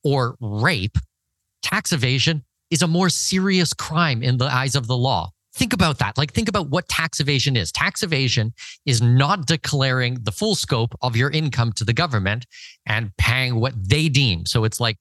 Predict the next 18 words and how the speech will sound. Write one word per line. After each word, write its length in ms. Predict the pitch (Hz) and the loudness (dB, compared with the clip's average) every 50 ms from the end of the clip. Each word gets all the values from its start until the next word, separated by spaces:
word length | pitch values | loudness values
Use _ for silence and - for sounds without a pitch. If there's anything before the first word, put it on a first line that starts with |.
| _ - | _ -14
protection 480 | - - - 131 147 - - - 104 90 | -12 -6 -2 -2 -2 0 0 -2 0 0
money. 160 | 90 82 82 | 0 -2 -2
It's 100 | 82 - | -4 -4
like 140 | 107 90 95 | -4 -2 0
racket 340 | 101 110 113 - - 123 - - | 2 0 0 0 -2 -8 -6 -4
money. 240 | 107 95 90 104 151 - - _ - | -4 -4 -4 -4 -10 -14 -14 _ -6
That 560 | 117 92 98 170 190 185 127 110 110 - - - _ _ _ _ _ _ _ _ - | -4 0 2 2 2 4 2 0 -2 -4 -6 -12 _ _ _ _ _ _ _ _ -4
or 420 | 147 139 135 131 127 123 120 120 123 _ _ - | -2 0 2 2 2 0 0 -2 -6 _ _ -10
rape. 600 | 101 98 101 107 117 139 135 104 90 - - - - _ _ _ _ | -6 -4 -2 2 2 2 2 2 -2 -6 -10 -12 -12 _ _ _ _
How 140 | - 175 196 | -2 0 0
can 160 | 175 - 214 | 0 0 0
you 160 | 202 202 190 - - _ _ _ - | 2 2 2 0 -2 _ _ _ -6
compare 580 | - - 160 120 - - - 135 160 160 147 | -2 0 0 2 2 0 2 2 2 2 0
those 340 | 131 117 117 120 113 101 - | 0 0 0 0 0 -2 -2
two 440 | - - - - 151 143 139 135 127 123 - | -6 -6 -2 0 2 4 4 2 2 0 -4
things 460 | - - 143 135 113 104 92 87 - - | -4 -2 0 0 0 0 -2 -4 -4 -2
and 180 | 117 113 113 101 | -2 -2 0 -2
say 440 | - - 151 139 135 117 107 95 | -2 0 0 0 2 0 -2 -2